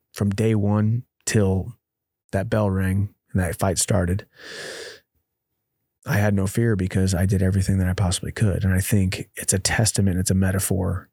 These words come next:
for life. In your business, if you prepare,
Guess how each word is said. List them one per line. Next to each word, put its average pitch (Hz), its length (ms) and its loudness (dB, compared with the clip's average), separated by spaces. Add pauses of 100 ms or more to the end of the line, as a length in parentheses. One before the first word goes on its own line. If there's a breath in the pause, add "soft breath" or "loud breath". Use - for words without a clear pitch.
(140)
for - 160 -4
life. 92 520 -2 (1080)
In 117 180 0
your 113 120 2
business, 113 640 0 (760)
if 117 120 -4
you 98 60 2
prepare, 107 640 0